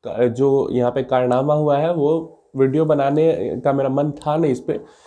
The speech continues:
लेकिन इस कारण से मैं ये वीडियो बना रहा हूँ कि कितना सेफ है म्यूचुअल फंड में पैसा, आपको ये बताने के लिए। तो आपको पता है नई नई मार्केट में ये सैमको म्यूचुअल फंड हाउस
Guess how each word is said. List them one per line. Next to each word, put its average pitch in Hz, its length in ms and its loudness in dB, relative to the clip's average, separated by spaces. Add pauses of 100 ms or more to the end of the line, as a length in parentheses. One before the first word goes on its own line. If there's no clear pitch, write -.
(220)
लेकिन 143 180 -4
इस 185 200 0
कारण 151 280 0
से 143 140 -6
मैं 139 120 2
ये 139 100 4
वीडियो 117 320 0
बना 117 200 0
रहा 127 100 0
हूँ 151 120 0
कि 151 60 -12
कितना 143 300 -2
सेफ 185 440 0
है 165 60 2
म्यूचुअल 135 340 0
फंड 127 260 -4
में 127 200 -2
पैसा, 117 520 -4
आपको 104 260 -6
ये 110 200 -2
बताने 87 400 -6
के - 160 -18
लिए। - 80 -20 (600)
तो 160 60 0
आपको 165 180 0
पता 175 200 2
है 185 100 4
नई 160 240 2
नई 175 140 0
मार्केट 143 420 0
में 151 80 -2
ये 156 120 0
सैमको 120 440 -4
म्यूचुअल 120 420 -2
फंड 135 300 -4
हाउस 151 420 -4